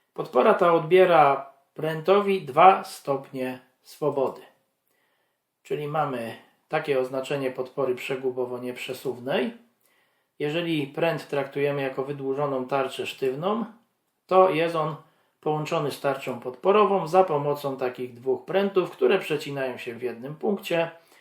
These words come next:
czyli stanowią przegub fikcyjny.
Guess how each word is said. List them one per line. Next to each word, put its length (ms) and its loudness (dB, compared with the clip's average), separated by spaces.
czyli 260 2
stanowią 680 0
przegub 580 -4
fikcyjny. 640 -4